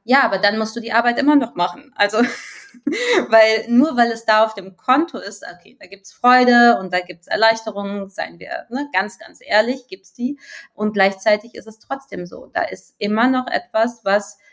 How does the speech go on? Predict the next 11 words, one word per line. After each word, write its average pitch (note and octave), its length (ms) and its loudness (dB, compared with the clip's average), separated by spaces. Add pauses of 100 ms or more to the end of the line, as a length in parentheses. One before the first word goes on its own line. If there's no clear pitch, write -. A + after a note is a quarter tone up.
(120)
gefühlt C#4+ 500 2
werden D#3+ 360 -2
will, - 220 -10
was - 260 -6 (320)
will G3+ 200 -4
sich G#3 220 -8
hinsetzen A#3+ 960 2 (160)
muss A3+ 220 -2
und A#3 120 -4
sagen G#3 160 -2
muss, A3 120 -8